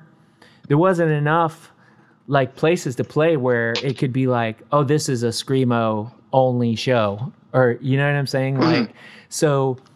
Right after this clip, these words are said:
Speaker 1: um, all of this stuff, like, these bands were, like, really saturating each other with these different influences and stuff. And so I think that one of the things that makes Cap'n Jazz so special is that, especially being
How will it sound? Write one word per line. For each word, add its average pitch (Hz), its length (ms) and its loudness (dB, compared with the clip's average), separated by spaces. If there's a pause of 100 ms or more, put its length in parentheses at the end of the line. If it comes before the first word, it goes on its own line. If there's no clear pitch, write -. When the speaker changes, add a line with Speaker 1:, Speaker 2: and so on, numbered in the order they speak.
(340)
Speaker 1:
um, 123 560 -2 (960)
all 170 180 6
of 165 100 4
this 156 180 0
stuff, 165 460 0
like, 139 220 0 (220)
these 143 160 0
bands 160 300 2
were, 151 100 0
like, 123 380 -2
really 135 560 -2 (160)
saturating 131 960 0 (300)
each 139 300 -2
other 120 440 0 (160)
with 120 460 -2 (320)
these 127 200 0
different 123 420 -2
influences 120 720 -2
and 107 80 -4
stuff. 104 440 -4
And 123 160 -2
so 139 160 0
I 139 80 2
think 156 260 -2
that 131 360 -4 (640)
one 120 420 -2
of 135 100 0
the 123 80 -2
things 127 200 -4
that 120 120 -2
makes 123 240 -4
Cap'n 120 360 -2
Jazz 110 260 0
so 104 160 -2
special 135 540 -2
is 107 180 -4
that, 107 340 -2
especially 123 540 -2
being 110 440 -2